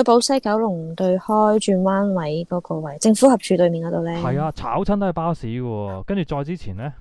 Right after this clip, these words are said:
Speaker 2: 係咪彌敦道有一格炒撚咗上去行人路？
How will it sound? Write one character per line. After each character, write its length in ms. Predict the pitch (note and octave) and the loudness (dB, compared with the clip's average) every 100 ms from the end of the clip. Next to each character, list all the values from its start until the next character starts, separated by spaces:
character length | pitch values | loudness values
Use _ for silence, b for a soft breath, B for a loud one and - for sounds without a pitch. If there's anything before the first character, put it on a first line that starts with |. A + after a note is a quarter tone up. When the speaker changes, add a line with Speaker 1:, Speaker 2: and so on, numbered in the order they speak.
| - | -12
Speaker 2:
係 60 | |
咪 120 | A2+ A2 | -10 -8
彌 140 | G2 | -8
敦 200 | C#3+ D3+ | -6 -6
道 160 | C3+ G2 | -6 -8
有 160 | G#2 | -10
一 40 | B2+ | -10
格 200 | A2+ F#2+ | -12 -12
炒 240 | - F#2 A2 | -16 -14 -10
撚 100 | A#2+ | -10
咗 100 | B2+ | -10
上 200 | G#2+ F#2 | -10 -12
去 380 | F#2+ F#2 F#2+ F#2+ | -12 -12 -14 -14
行 80 | G#2 | -16
人 160 | F2 F2+ | -16 -16
路？ 220 | F#2 | -16